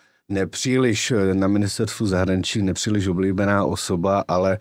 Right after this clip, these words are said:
zároveň sehrávala docela významnou roli na, pro Českou republiku na Blízkém východě. Tereza, která přešla z filozofické fakulty na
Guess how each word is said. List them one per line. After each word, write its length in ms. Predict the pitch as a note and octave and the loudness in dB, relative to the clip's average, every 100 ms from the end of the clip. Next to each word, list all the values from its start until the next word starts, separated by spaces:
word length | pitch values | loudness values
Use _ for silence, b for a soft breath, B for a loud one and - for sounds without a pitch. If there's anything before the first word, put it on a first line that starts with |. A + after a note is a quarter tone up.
| B B B B | B B B B
zároveň 520 | F#2 F2 E2+ F2+ G2 | 0 2 2 2 0
sehrávala 840 | F2 F2+ F2 F2+ F2 F#2 F#2+ G2 C2 G#2 | 0 0 2 2 2 2 2 2 0 -2
docela 440 | G#2 F#2 - G2 | -4 -4 -2 -2
významnou 600 | E2+ F2 F#2+ F#2 F#2+ G2 E2+ | 0 0 0 0 2 0 2
roli 260 | F2 F#2 | 2 2
na, 260 | F2+ F2 D#2 - _ _ | 0 0 -2 -6 _ _
pro 140 | - D#2 | -6 -2
Českou 360 | G2+ - G2 | -4 -2 0
republiku 480 | F#2 - G2 F#2+ - | 0 -2 -4 -4 -2
na 140 | E2+ | -2
Blízkém 380 | D#2+ F2 - - | -2 -4 -4 -4
východě. 540 | A#1 - G2 A2 C3 D3 B B B B B B _ | -4 -6 -4 -2 -4 -6 B B B B B B _
Tereza, 640 | F2+ E2 D#2+ E2+ G#2 A2+ | -4 0 0 0 0 0
která 560 | A2+ G#2 F#2 F#2+ F2 E2 | -2 -2 0 2 2 -2
přešla 580 | - G2+ - A#2 G#2 E2+ | -6 -6 -4 0 0 0
z 140 | - | -4
filozofické 680 | E2 E2+ F2+ G2 G2 - G2 | -2 -2 -2 -4 -6 -4 -4
fakulty 540 | - F2+ G2+ F#2 A2 | -4 -4 -4 -2 0
na 320 | F#2+ F#2+ F2+ | 2 2 2